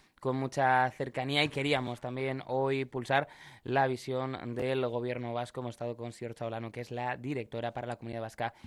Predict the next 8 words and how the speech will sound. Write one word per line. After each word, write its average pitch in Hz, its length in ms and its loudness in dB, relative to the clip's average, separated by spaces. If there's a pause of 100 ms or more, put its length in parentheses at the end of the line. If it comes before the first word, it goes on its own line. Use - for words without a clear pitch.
(140)
en 143 200 2
el 127 120 0
exterior 123 520 -2
del 131 240 -2
gobierno 123 320 -2
vasco. 131 380 0
Eskerrik 135 360 -4
asko. 123 440 0